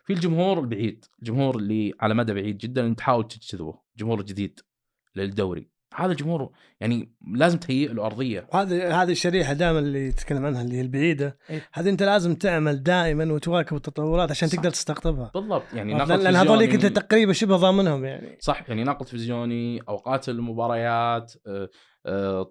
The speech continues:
Speaker 1: طرحك الإعلامي في، آه، منصاتك
Speaker 2: مم.
Speaker 1: الإعلامية، كل هذه الأمور تجذب الناس.
Speaker 2: صح.
Speaker 1: وإحنا نشوف يعني في آخر ثلاث سنوات فيصل بكل أمانة،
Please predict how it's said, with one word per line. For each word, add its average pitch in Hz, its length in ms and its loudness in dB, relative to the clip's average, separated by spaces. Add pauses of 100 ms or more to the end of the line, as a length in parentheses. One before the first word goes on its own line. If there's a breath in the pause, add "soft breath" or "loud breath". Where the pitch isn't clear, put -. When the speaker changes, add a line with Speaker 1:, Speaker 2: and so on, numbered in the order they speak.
Speaker 1:
طرحك 143 360 0
الإعلامي 120 520 -2
في، 117 500 -8
آه، 110 320 -4
منصاتك 120 600 -4
Speaker 2:
مم. 107 60 -4
Speaker 1:
الإعلامية، 113 580 -2 (480 soft breath)
كل 196 80 2
هذه 202 160 2
الأمور 185 240 2
تجذب 165 340 -4
الناس. 104 380 -8
Speaker 2:
صح. 147 120 -8
Speaker 1:
وإحنا 175 240 0
نشوف 175 340 -2
يعني 107 220 -4
في 127 60 -8
آخر 127 140 -6
ثلاث 120 140 -2
سنوات 117 240 -8
فيصل 107 260 -8
بكل 101 160 -12
أمانة، 160 500 -8